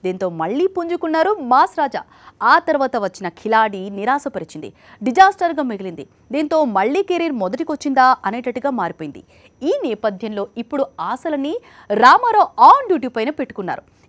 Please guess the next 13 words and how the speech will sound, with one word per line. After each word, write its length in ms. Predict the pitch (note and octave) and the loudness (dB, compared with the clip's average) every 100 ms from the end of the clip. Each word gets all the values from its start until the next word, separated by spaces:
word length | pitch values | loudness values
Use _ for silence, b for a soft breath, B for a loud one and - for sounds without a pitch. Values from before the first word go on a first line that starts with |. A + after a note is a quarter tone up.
| - | -6
ఇప్పటికే 340 | C4 F4+ D4 C#4+ G3+ | -2 -2 0 -2 -2
విడుదలైన 380 | G#3+ C4+ A#3+ G#3 G3+ _ A3+ D#4 | -2 0 0 0 -2 _ -6 -4
ఈ 40 | - - | -4 -6
చిత్ర 240 | B3+ C4 - - | -4 -4 -6 -8
టీజర్, 400 | A#3 D4+ G4 G#4+ - B - | -6 -4 -2 -2 -4 B 0
పాటలు 320 | A#3+ B3 C#4 C#4 A3 | 2 2 0 0 2
ఆద్యంతం 480 | C4+ C4 D#4 E4+ D4 | 2 0 -4 -2 -2
ఆకట్టుకున్నాయి. 520 | B3+ B3 A3 F3+ D#3+ - b b - | -2 -4 -10 -10 -12 -14 b b -4
సినిమాలపై 480 | E4 G4 A#4 A4 F4+ D4 | 2 4 4 4 4 2
అంచనాలు 340 | D4 D#4+ D4 C#4 | 2 -2 -2 -4
పెంచాయి. 340 | A#3 - E3 - b b | -8 -8 -10 -12 b b
సినిమా 260 | E4 G#4 A#4 C#4 G3 | 4 8 6 6 4
ఎలా 120 | A#3 | 4